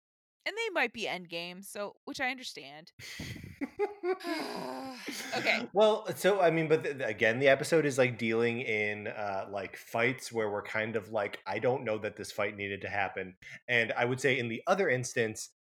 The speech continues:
Speaker 2: um, uh, that, uh, being, um, Max and Liz at the end of,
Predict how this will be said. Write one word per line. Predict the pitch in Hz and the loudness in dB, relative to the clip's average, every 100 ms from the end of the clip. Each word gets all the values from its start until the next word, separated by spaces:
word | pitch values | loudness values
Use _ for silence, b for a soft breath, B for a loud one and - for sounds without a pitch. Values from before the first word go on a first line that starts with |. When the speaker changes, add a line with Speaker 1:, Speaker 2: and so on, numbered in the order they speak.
| - | -2
Speaker 2:
um, | 110 104 101 104 - | 2 2 0 -4 -4
uh, | 110 101 104 101 | 0 2 0 0
that, | 107 120 113 | 0 2 0
uh, | 101 - | -2 -2
being, | 107 101 101 104 | 0 0 -2 -2
um, | 101 95 90 92 - | -2 -2 -2 -8 -14
Max | 107 104 104 98 98 | -6 0 2 0 -6
and | 90 101 | -8 0
Liz | 156 139 110 | 4 4 2
at | 104 | -2
the | 107 | 2
end | 98 95 95 98 | 2 2 -2 -4
of, | 101 95 | -2 -2